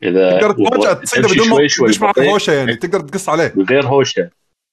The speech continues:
Speaker 1: ت-، وإذ-، وإذ-، وإذا طقيته بكرة ثقيلة وعلى راسه، يعني في شعور كأنك معطي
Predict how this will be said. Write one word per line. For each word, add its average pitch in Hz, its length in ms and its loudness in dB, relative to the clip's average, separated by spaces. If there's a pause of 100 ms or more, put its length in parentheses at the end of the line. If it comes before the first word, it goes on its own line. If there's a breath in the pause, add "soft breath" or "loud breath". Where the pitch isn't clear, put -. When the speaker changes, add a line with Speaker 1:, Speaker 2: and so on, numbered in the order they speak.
(240)
Speaker 1:
ت-، - 60 -2
وإذ-، - 600 -2
وإذ-، 113 340 0
وإذا 104 180 2
طقيته 104 520 -2
بكرة 110 340 0
ثقيلة 117 640 0 (180)
وعلى 95 320 0
راسه، 123 540 0
يعني 92 240 -4
في 127 220 2
شعور 127 600 -4 (220)
كأنك 120 380 -2 (160)
معطي 95 1200 -2